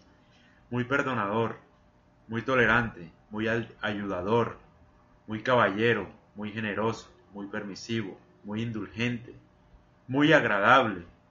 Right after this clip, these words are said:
muy comprensivo, muy considerado, muy complaciente y muy como,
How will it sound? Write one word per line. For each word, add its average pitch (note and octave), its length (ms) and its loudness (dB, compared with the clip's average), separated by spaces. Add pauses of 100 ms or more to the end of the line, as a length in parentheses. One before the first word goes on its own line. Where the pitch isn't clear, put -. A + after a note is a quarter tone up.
(100)
muy A#2+ 460 -4
comprensivo, A2 880 -4
muy G2+ 180 -10
considerado, G#2+ 880 0
muy G#2+ 560 -6 (840)
complaciente A#2+ 880 -2 (720)
y A2+ 140 -6
muy A2 1080 -4 (240)
como, F#2 840 -12